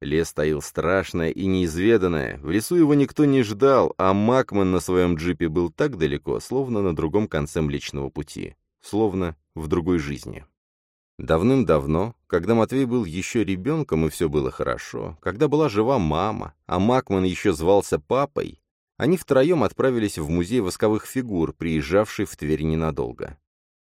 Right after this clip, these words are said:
Там проходила выставка уродцев, разных, от сиамских близнецов до очень толстого человека.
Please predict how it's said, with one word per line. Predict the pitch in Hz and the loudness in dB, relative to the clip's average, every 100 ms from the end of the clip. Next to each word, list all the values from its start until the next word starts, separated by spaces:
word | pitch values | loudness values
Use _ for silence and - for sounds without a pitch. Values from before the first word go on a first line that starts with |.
| _ - | _ -4
Там | 147 175 | -2 0
проходила | 113 87 78 113 120 - | 0 0 0 -4 -6 -6
выставка | 85 82 - - - | -6 -4 -4 -4 -2
уродцев, | - 110 67 - 50 - _ _ | 0 -2 -2 -6 -12 -14 _ _
разных, | 139 139 76 - - _ | 0 0 0 -8 -20 _
от | 123 | -4
сиамских | - 180 175 101 | 0 0 2 -2
близнецов | 78 82 147 78 - 139 87 | -2 -2 0 -2 2 2 4
до | 95 92 | 2 2
очень | - 107 131 123 - 151 | 4 6 6 4 -4 -2
толстого | 147 - 87 78 - 85 | -2 2 2 2 -2 -2
человека. | 82 82 76 67 55 - - | -2 0 0 -2 -8 -14 -16